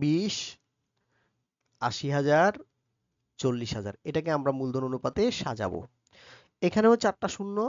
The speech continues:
এখানেও চারটা শূন্য, এখানেও চারটা শূন্য। তার মানে দশ হাজার দিয়ে এগুলো কাটা যায়।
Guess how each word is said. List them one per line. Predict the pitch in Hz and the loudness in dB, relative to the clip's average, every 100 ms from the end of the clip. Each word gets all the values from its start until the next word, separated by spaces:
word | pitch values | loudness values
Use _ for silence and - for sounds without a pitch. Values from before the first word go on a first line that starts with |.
| 294 - | -6 -8
এখানেও | 156 165 185 | -6 -2 -2
চারটা | 185 170 170 | -2 -6 -8
শূন্য, | 160 180 196 - - | -6 -6 -6 -6 -8
এখানেও | 147 131 - | -6 -4 -4
চারটা | 110 110 | -8 -10
শূন্য। | - 107 110 | -14 -14 -8
তার | 135 143 | -4 -4
মানে | 160 | -2
দশ | 156 123 135 | 0 0 0
হাজার | 135 139 | -8 -6
দিয়ে | 156 | -4
এগুলো | 135 127 | -2 -2
কাটা | 127 123 107 | -2 -6 -8
যায়। | 90 | -16